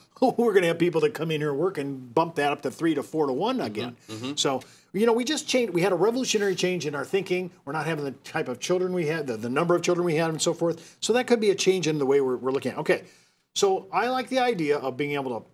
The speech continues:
Speaker 1: to say, "I'll take it to age seventy." I like the idea I could do it for ten or fifteen years.
Speaker 2: Mm-hmm.
Speaker 1: I know I'm gonna get an inheritance, so I won't need it after that.
Speaker 2: Mm-hmm.
Speaker 1: I like the lifetime. Now, sixty, gotta be sixty-two again. I just ca-, I keep saying it to cover our,
Speaker 2: Correct.
Speaker 1: our, uh, you know,
Speaker 2: Correct.
Speaker 1: Arizona emissions.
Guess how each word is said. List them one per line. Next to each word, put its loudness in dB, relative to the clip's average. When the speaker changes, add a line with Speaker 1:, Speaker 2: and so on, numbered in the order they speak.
Speaker 1:
to -2
say, 0
"I'll -2
take 0
it -6
to -2
age -2
seventy." -2
I 0
like -2
the -2
idea 2
I -2
could 0
do 4
it 0
for 0
ten -2
or -2
fifteen -2
years. -2
Speaker 2:
Mm-hmm. -18
Speaker 1:
I 2
know 0
I'm -2
gonna 2
get 2
an -2
inheritance, -2
so -6
I -2
won't -4
need -2
it 0
after 0
that. -2
Speaker 2:
Mm-hmm. -16
Speaker 1:
I 0
like -4
the 2
lifetime. 0
Now, 2
sixty, 0
gotta 2
be 0
sixty-two 4
again. 0
I 0
just -4
ca-, 0
I -4
keep -2
saying 0
it -4
to -4
cover 0
our, 0
Speaker 2:
Correct. 0
Speaker 1:
our, -4
uh, -6
you -4
know, 2
Speaker 2:
Correct. 2
Speaker 1:
Arizona 2
emissions. -4